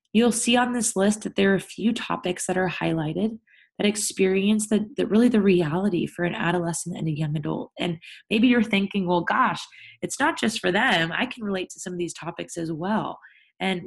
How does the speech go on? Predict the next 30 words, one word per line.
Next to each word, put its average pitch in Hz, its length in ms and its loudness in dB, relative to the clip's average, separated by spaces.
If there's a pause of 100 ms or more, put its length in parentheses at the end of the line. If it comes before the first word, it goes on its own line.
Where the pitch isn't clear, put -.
(160)
they 226 80 2
do 285 320 6
span 196 280 -2
a 160 100 -2
lifetime, 151 680 -8 (380)
though 208 80 2
I 214 80 4
think 247 300 -6 (140)
at 208 160 -10
this 254 320 0
age, 196 420 2
they're 175 100 -8
specifically 220 1000 -6 (120)
heightened. - 460 -8 (440)
And 180 80 -4
I 190 60 -2
think 190 180 -6
it's 208 140 -6
important 190 380 -8
to 190 120 -10
recognize 170 760 -10
that 151 140 -8
as 156 160 -6
we 170 240 -2 (460)
really 226 200 0
know 190 360 2
and 160 140 -6 (140)
begin 190 220 0
to - 140 -6
understand 185 600 -4